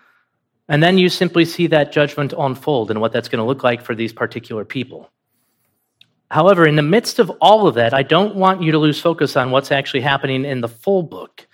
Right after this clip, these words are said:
or at least in the full two chapters we're gonna cover today. I don't want you to become so focused on these individual nations that you lose sight of the fact that God is actually looking at one particular nation out of them all.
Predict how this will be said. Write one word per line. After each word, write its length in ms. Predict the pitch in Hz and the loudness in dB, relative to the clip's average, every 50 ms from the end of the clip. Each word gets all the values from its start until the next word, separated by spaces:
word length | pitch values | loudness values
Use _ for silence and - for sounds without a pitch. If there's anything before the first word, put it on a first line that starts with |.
| _ - - - - - - - | _ -20 -20 -20 -20 -14 -6 0
or 80 | 151 143 | 2 2
at 100 | 147 151 | 4 4
least 340 | 165 208 202 - - - 190 | 4 2 2 0 0 0 2
in 220 | 165 147 143 135 | 2 2 0 0
the 100 | - 135 | -2 -4
full 280 | - - 165 156 151 147 | 0 2 2 2 2 0
two 220 | - - 165 143 | 0 -2 -2 -2
chapters 500 | 131 - - 165 160 - - 147 120 - | -2 0 0 0 0 0 0 -2 -2 -2
we're 100 | 135 127 | -2 -2
gonna 120 | 127 127 | -2 -2
cover 240 | - - 135 131 123 | -2 -4 -2 -2 -2
today. 460 | - - 135 123 120 104 95 92 - - _ _ _ _ _ - - - - - - - | -4 -4 -6 -4 -4 -4 -4 -8 -16 -20 _ _ _ _ _ -20 -20 -20 -20 -20 -14 -6
I 120 | - 135 160 | 0 2 4
don't 120 | 185 220 | 4 6
want 220 | 233 233 226 - | 4 4 2 2
you 40 | 220 | 0
to 40 | 208 | 0
become 300 | 185 175 - 202 185 180 | 0 2 2 2 2 2
so 180 | - - 185 170 | 2 2 0 0
focused 480 | 180 - 185 185 185 - 190 - - | 2 2 2 2 2 0 -2 0 0
on 100 | 180 170 | 0 0
these 200 | 165 147 135 147 | 2 0 0 0
individual 440 | 165 180 185 175 180 165 180 165 151 | 0 0 2 0 0 2 2 2 2
nations 520 | 143 143 160 185 175 - - 139 127 120 | 2 2 0 0 -2 -2 -4 -4 -4 -2
that 100 | - 143 | -4 -4
you 160 | 127 127 139 131 | -2 -2 -2 0
lose 420 | 127 139 165 202 220 220 208 - | 2 2 2 2 2 0 -2 0
sight 220 | - 214 196 190 | 2 2 4 4
of 60 | 180 156 | 2 0
the 60 | 156 | -2
fact 340 | - - 165 156 151 - - | 0 2 2 2 2 0 0
that 160 | 147 139 - | -2 0 2
God 200 | 143 170 214 226 | 2 2 4 4
is 140 | 202 156 170 | 2 2 2
actually 720 | 165 170 - - - - 165 147 131 123 117 127 127 - - - - - - _ | 2 2 2 -2 -4 -4 -2 -2 0 -2 -2 -4 -8 -10 -16 -20 -20 -20 -18 _
looking 540 | - 135 233 226 214 - 196 165 139 131 139 | 0 4 4 4 4 2 0 0 2 0 0
at 200 | 143 151 156 165 | 0 -2 -2 -2
one 300 | 156 151 170 185 196 190 | 0 2 2 2 2 0
particular 640 | 190 - 165 147 - - 240 - - - 135 117 110 | 0 0 -2 -2 -2 -2 -4 -4 -2 0 0 0 0
nation 420 | 110 110 107 101 - - 107 101 107 | -2 -2 -4 -6 -8 -10 -10 -8 -4
out 120 | 123 123 127 | -2 -2 -2
of 100 | 110 - | -2 -2
them 140 | 131 120 | -2 0
all. 440 | 131 151 127 98 - - - _ _ | 0 0 0 -2 -4 -12 -20 _ _